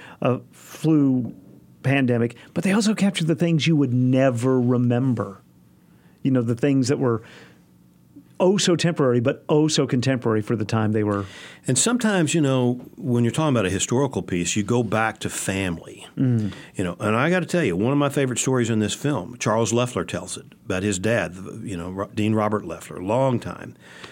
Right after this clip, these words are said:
Speaker 2: Leffler came here, you know, in the teens, the nineteen <laughs> teens.
Speaker 1: Yeah.
Speaker 2: Was a student and wrote the first Hundred Years book. But he was the dean of the law school when,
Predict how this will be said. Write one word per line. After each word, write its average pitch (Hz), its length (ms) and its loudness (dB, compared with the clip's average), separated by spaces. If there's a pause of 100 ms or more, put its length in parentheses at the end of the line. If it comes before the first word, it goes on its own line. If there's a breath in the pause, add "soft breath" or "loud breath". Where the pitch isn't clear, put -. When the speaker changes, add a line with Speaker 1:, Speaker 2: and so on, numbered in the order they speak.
(160 loud breath)
Speaker 2:
Leffler 117 260 0
came 120 340 0
here, 113 600 0
you 110 180 -4
know, 90 300 -4
in 92 140 -4
the 90 60 -2
teens, 101 600 -2
the 90 80 -4
nineteen 110 600 -2
<laughs> - 20 -12
teens. - 480 -4
Speaker 1:
Yeah. 135 360 2 (300 loud breath)
Speaker 2:
Was 117 180 0
a 101 40 0
student 127 480 0
and 107 140 0
wrote 123 180 2
the 120 80 -2
first 127 340 0
Hundred 147 400 0
Years 80 320 -6
book. 76 380 -12 (580 loud breath)
But 120 180 0
he 220 160 2
was 220 200 2
the 135 100 -2
dean 135 300 2
of 110 120 0
the 107 80 0
law 113 260 2
school 82 540 -2
when, 92 520 -2